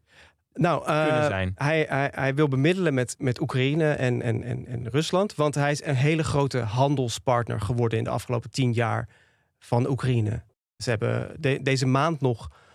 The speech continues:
Speaker 1: eh, een vrijhandelspact afges-, eh, afgesloten. Eh, volgens mij hebben ze het afgelopen jaar, hadden ze vijf,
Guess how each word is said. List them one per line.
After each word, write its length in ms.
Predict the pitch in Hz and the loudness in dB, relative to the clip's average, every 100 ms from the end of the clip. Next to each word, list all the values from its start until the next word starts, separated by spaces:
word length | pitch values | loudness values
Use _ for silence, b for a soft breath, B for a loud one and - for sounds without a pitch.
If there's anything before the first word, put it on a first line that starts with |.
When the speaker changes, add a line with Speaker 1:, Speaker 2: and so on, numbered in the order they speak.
| b | b
Speaker 1:
eh, 240 | - 113 - | 0 2 2
een 140 | 117 | 0
vrijhandelspact 1300 | 113 127 117 123 160 160 - - - 180 170 - - | 0 0 2 2 2 0 -2 -6 -4 -2 -2 -6 -8
afges-, 420 | - 160 - - | -4 -4 -4 -6
eh, 180 | - 151 | -4 -4
afgesloten. 640 | - - - 151 156 190 - _ _ _ _ _ - | -4 -4 0 0 0 -4 -8 _ _ _ _ _ -10
Eh, 100 | 139 | -2
volgens 240 | 117 117 117 | -2 -2 -2
mij 100 | 120 | -2
hebben 180 | 117 | -2
ze 40 | - | -4
het 80 | 143 | -6
afgelopen 380 | - 139 120 127 | -2 -2 0 2
jaar, 320 | 131 131 120 | 2 2 0
hadden 200 | 120 117 | 0 -2
ze 100 | 117 | -2
vijf, 480 | 107 127 120 - | 0 -2 -2 -10